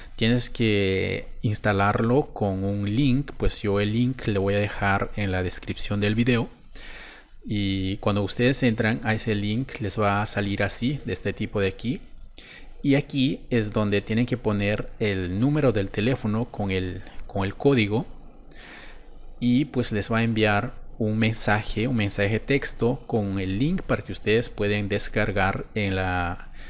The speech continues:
en la app de App Store, si tienen iPhone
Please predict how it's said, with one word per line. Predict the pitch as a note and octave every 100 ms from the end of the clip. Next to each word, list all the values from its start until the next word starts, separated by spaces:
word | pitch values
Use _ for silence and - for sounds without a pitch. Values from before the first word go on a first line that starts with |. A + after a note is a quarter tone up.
| - - - -
en | G#2+ G2+
la | G2 G2
app | - -
de | A2 G2+ F#2+ F2+ F2+ F2+ F2 F2+ F#2 G2 -
App | G#2 -
Store, | - A2 A2+ D3+ D#3 -
si | -
tienen | F#2+ G#2 G2 G2+ F#2+ G2 -
iPhone | A2+ A2+ - A2 B2